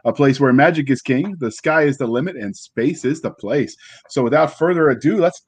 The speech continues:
dive right into this episode. So before we do,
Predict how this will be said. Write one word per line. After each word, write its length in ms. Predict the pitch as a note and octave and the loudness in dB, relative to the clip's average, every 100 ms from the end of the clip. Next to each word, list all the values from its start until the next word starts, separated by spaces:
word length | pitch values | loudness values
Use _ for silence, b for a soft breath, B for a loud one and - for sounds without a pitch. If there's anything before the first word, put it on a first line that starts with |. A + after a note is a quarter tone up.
| - | -2
dive 300 | B2+ D3 E3 | 0 2 2
right 200 | D#3+ D3 | 2 2
into 220 | D#3 D#3+ | 0 -2
this 220 | C3+ C#3+ - A2+ | -2 -4 -6 -4
episode. 680 | C#3 B3 - B2 G2 F#2+ - b b b | -4 -4 -6 -6 -6 -10 -16 b b b
So 180 | D#3 C#3 | -2 0
before 320 | C#3 F#3+ A3 | 2 2 2
we 100 | F#3 | 0
do, 440 | C#3 A#3 G3+ C3+ | 0 0 2 -2